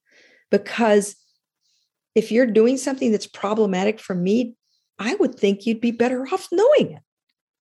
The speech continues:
so that we could work through it. So you've got feedback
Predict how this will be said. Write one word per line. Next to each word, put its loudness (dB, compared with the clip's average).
so 2
that 2
we 2
could 0
work 2
through 6
it. -10
So 0
you've 4
got -2
feedback 2